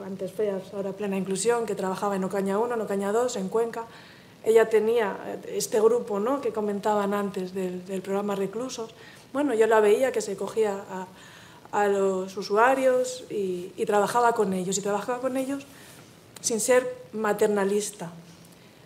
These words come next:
Les exigía, ¿no?, que se fueran superando, les acompañaba. Y me gustaba mucho cómo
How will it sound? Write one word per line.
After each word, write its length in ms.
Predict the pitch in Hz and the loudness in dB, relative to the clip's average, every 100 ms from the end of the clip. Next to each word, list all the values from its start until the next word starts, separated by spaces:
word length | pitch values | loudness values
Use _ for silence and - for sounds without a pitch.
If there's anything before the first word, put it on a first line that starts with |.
| - - - - - - | -20 -20 -20 -20 -20 -8
Les 320 | 208 208 202 | 4 4 4
exigía, 640 | 202 190 208 196 254 240 190 | -2 -4 -4 -4 2 2 4
¿no?, 200 | 214 302 | 2 0
que 120 | 226 | -2
se 140 | 226 | -4
fueran 280 | 208 226 226 | 0 4 4
superando, 560 | 226 214 214 208 208 190 | 2 2 2 2 2 0
les 140 | 190 | 0
acompañaba. 760 | 196 196 190 202 214 202 185 - | -2 -2 -2 0 2 0 -2 -4
Y 60 | 214 | -2
me 120 | 214 | -2
gustaba 320 | 202 226 240 | -2 0 0
mucho 320 | 240 247 202 | -2 -8 -10
cómo 260 | 208 208 | -6 -6